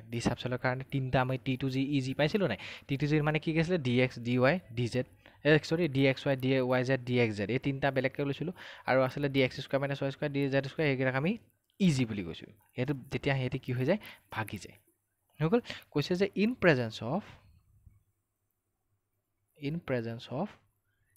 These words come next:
ইলেক্ট্ৰিক এণ্ড মেগনেটিক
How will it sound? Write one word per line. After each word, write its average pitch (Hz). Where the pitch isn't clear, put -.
ইলেক্ট্ৰিক 131
এণ্ড 127
মেগনেটিক 120